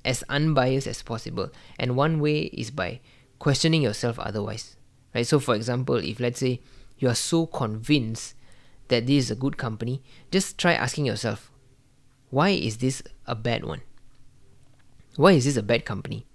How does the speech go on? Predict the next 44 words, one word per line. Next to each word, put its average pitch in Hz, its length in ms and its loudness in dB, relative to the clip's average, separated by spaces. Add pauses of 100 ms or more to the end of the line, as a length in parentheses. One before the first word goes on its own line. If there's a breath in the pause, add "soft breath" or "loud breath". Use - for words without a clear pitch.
(340 soft breath)
Just 190 240 2
try 165 160 4
asking 127 360 -2
yourself 113 340 -4
and 139 100 0
just 214 220 -2
try 208 140 4
believing 147 640 2
that - 320 -4
question 143 400 -2
for, 113 420 -4
for - 420 -10
a 107 60 -4
while 131 260 0 (380 loud breath)
and 131 120 2
start - 300 -2
thinking 156 300 0
from 104 240 -4
another 113 260 -2
point 123 260 -4
of - 120 -10
view. 92 220 -10 (600 soft breath)
Because 156 240 4
when 135 140 4
you 139 60 2
put 196 220 0
yourself 135 320 0
in 110 120 -6
this 127 160 -4
ki-, 151 80 -4
in 123 240 -2
this 156 120 0
position, 120 400 -2
that's 143 200 -2
when 139 180 -2
you 107 140 -6
will 107 100 -4
find 123 320 0
out - 160 -2 (380 soft breath)
the 117 80 0
weakness 147 460 0
of 110 120 -10
the - 80 -6
business. - 480 -8